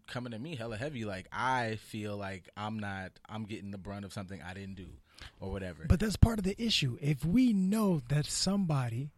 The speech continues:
Speaker 2: has historically and on a regular basis been one of the good ones,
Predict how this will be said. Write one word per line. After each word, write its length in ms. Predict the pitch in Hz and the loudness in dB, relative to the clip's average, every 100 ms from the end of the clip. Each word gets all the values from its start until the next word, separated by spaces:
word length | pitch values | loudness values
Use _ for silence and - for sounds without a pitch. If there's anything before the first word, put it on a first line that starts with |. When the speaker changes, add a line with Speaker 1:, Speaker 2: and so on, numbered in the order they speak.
| _ - - _ - | _ -20 -20 _ -4
Speaker 2:
has 320 | 170 160 - | 0 0 2
historically 1120 | 175 165 - - 247 269 240 202 208 214 226 _ _ _ _ _ _ - | 2 2 2 4 6 6 4 4 4 2 -2 _ _ _ _ _ _ 0
and 320 | 170 165 160 _ - | 2 2 -2 _ -2
on 160 | 180 175 | 2 4
a 120 | 160 | 2
regular 640 | 151 165 202 226 220 220 | 4 4 4 2 4 6
basis 640 | 180 180 180 - 131 113 - | 8 6 6 2 -2 -4 0
been 380 | 151 170 160 | 4 6 6
one 220 | 156 190 196 | 6 6 6
of 140 | 175 | 4
the 100 | 175 | 4
good 280 | 147 160 151 | 4 4 4
ones, 380 | 127 113 110 - | 2 -4 -6 -12